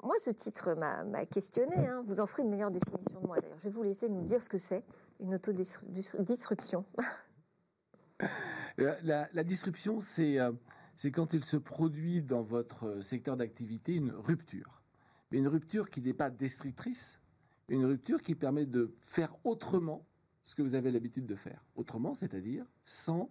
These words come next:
Speaker 2: certains de vos actifs préférés. Ce qui permet à un tiers qui n'a pas votre savoir-faire de pouvoir faire à peu près la même chose que vous. Et je dis à peu près, parce que si vous faites autrement, vous allez faire quelque chose d'un peu différent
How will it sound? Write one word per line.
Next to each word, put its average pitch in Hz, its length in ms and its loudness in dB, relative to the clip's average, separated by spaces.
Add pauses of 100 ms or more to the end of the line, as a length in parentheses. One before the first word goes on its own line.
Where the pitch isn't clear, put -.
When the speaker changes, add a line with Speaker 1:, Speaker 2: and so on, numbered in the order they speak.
(120)
Speaker 2:
certains - 640 -4
de 127 160 0
vos 117 280 2
actifs 127 400 -4
préférés. - 520 -6 (760)
Ce - 100 -16
qui 117 100 -8
permet 123 320 4
à 107 160 0
un 107 80 -4
tiers 160 440 -2
qui 135 120 -8
n'a 123 160 0
pas 135 260 2
votre 110 320 -6
savoir-faire 127 580 -6
de 123 80 -4
pouvoir 117 320 -6
faire 143 260 0
à 131 100 0
peu 151 180 2
près 151 220 0
la 127 100 4
même 113 160 0
chose - 220 -6
que 113 100 -4
vous. - 140 -14 (480)
Et 131 120 6
je 120 60 2
dis 143 140 4
à 127 60 2
peu 113 120 0
près, 240 240 0 (460)
parce 127 100 -2
que 170 100 0
si 196 140 4
vous 185 120 6
faites 175 200 4
autrement, 123 400 2 (440)
vous 113 80 2
allez 117 120 6
faire 123 140 0
quelque - 240 -2
chose 127 260 -2
d'un 147 260 2
peu 147 180 0
différent 110 480 -6